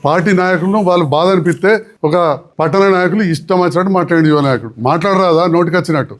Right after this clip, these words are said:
ఇంకోటి ఎవడో టికెట్ రాలేదు ఎక్కడో మాట్లాడిండ్రు, అట్లా నేను కూడా మాట-, కానీ ఏనాడు కూడా నేను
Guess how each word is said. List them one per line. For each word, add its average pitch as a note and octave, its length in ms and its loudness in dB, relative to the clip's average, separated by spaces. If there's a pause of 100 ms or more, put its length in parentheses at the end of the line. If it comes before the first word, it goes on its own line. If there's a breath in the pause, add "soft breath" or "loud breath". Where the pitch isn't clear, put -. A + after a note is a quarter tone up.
(120)
ఇంకోటి F#3+ 320 2
ఎవడో F#3+ 240 2
టికెట్ F3+ 280 0
రాలేదు F3+ 360 2
ఎక్కడో F3+ 320 0
మాట్లాడిండ్రు, C#3+ 420 -2 (140)
అట్లా C3+ 240 -4
నేను E3+ 140 2
కూడా F#3 180 2
మాట-, D3+ 220 -2
కానీ C3 120 -2 (140)
ఏనాడు D3 340 0
కూడా D3 220 2
నేను C#3 180 2